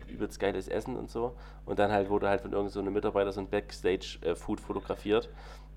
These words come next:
ähm, weil der Star-Caterer zwei Wochen vorher abgesprungen ist und die halt in zwei Wochen versuchen mussten,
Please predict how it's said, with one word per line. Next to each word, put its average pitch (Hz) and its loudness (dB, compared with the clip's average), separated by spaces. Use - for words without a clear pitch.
ähm, 98 6
weil 101 8
der 98 6
Star-Caterer 101 4
zwei 98 4
Wochen 92 2
vorher 95 2
abgesprungen 113 -2
ist 117 -8
und 104 -6
die 98 -2
halt 95 0
in 92 -6
zwei 101 2
Wochen 101 0
versuchen 104 -6
mussten, 107 -4